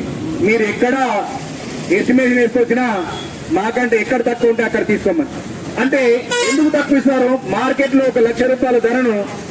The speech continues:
తొంభై ఐదు వేలకి ఇస్తుందంటే అక్కడ ఏదో ఒక మోసం ఉన్నట్టే మనమందరం కూడా గమనించాలి. అదేవిధంగా ఆ స్వర్ణ, ఆ జ్యువెలర్ షాప్ వాళ్ళు చెప్పే విధంగా మేము స్వర్ణకార సోదరులను కూడా మీ అందరితో ఒక మనవి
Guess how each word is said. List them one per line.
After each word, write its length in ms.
తొంభై 260
ఐదు 100
వేలకి 320
ఇస్తుందంటే 560
అక్కడ 240
ఏదో 180
ఒక 100
మోసం 360
ఉన్నట్టే 400
మనమందరం 500
కూడా 180
గమనించాలి. 540
అదేవిధంగా 680
ఆ 40
స్వర్ణ, 340
ఆ 40
జ్యువెలర్ 400
షాప్ 200
వాళ్ళు 220
చెప్పే 260
విధంగా 600
మేము 140
స్వర్ణకార 440
సోదరులను 320
కూడా 160
మీ 140
అందరితో 380
ఒక 120
మనవి 320